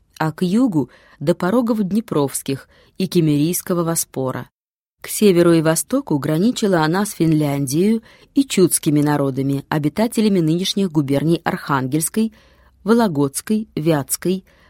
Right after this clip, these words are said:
также с Мордвою и с казанскими болгарами, за коями к морю Каспийскому жили хвалисы,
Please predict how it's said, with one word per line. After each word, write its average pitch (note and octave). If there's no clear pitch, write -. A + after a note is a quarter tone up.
также A#3
с -
Мордвою F3
и B3
с -
казанскими D#3+
болгарами, C3+
за F3+
коями A3+
к -
морю E3
Каспийскому D3
жили A#3
хвалисы, G#3+